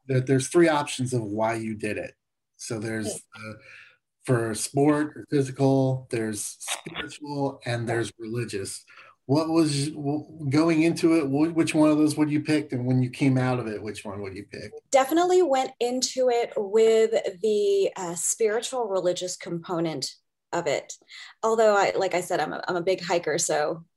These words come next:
Speaker 2: the adventure part of it, uh, sport was also part of it. So all of it was part of it, but the main reason I went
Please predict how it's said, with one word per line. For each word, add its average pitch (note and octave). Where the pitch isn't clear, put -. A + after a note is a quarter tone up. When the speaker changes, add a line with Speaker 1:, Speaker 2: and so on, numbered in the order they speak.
Speaker 2:
the G#3+
adventure F#3
part F3+
of F3
it, E3+
uh, E3
sport F3+
was F3+
also E3+
part E3+
of -
it. E3+
So B3+
all C4+
of C#4+
it A#3
was G3+
part F#3+
of G3
it, A3
but F#3
the F#3
main F#3
reason F#3
I F3
went D#3+